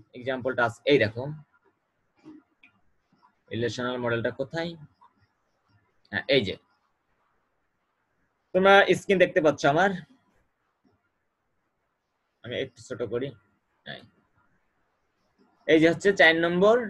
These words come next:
যার নাম হচ্ছে relation model। তো এখানে দেখো কতবারও এরকম একটা উদাহরণ আমরা দিয়েছিলাম ফরেন কি বোঝানোর সময়, আমরা এখন relation মডেলে কি বুঝতে পারবো? যে দেখো, ফার্স্টে আমার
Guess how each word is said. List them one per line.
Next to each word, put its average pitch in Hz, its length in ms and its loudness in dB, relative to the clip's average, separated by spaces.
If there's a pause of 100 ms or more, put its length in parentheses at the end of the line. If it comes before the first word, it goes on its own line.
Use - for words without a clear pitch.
(120)
যার 151 500 2 (1160)
নাম 135 220 -2
হচ্ছে 151 240 -4
relation 156 440 0
model। 180 440 -2
তো 180 140 -12
এখানে 202 520 -4
দেখো 175 440 -4 (600)
কতবারও 165 480 0
এরকম 165 260 0
একটা 156 200 -6
উদাহরণ 151 300 -4
আমরা 147 200 -4
দিয়েছিলাম 139 640 -8 (680)
ফরেন 143 300 0
কি 147 300 -6 (100)
বোঝানোর 135 320 -6
সময়, 131 400 -8 (960)
আমরা 135 180 2 (240)
এখন 127 160 -6
relation 143 400 -2
মডেলে 147 360 0
কি 175 220 -8 (180)
বুঝতে 139 200 -8
পারবো? 110 240 -4
যে 156 160 0
দেখো, 165 240 0 (140)
ফার্স্টে 165 340 0 (400)
আমার 143 340 2